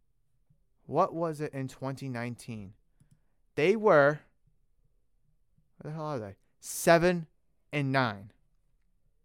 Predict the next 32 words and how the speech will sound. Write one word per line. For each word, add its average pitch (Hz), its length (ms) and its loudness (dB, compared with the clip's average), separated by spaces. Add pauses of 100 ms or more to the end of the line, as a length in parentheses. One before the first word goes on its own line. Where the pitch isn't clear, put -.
(800)
with 123 160 -6
Jameis 135 340 -2
Winston. 120 240 -4
That 117 60 -2
was 135 100 -4
his 127 140 -10
last 120 280 -6
year. 107 160 -10 (1000)
And 147 180 0
then 139 140 0
Brady 190 340 0
comes 120 380 -6
in 110 260 -8 (1400)
and 135 400 -2
he 127 280 -4
makes 131 300 -6
them 147 200 -8
a 117 140 -8
eleven 113 380 -6
and 139 140 -6
five 120 260 -4
team. 123 280 -12 (420)
That 117 100 -6
is 123 100 -4
a 120 100 -2
five, 160 580 2 (380)
what 123 80 -12
is 113 60 -14
that, 98 120 -18
four 214 300 8
win 190 240 4
difference, 127 520 -4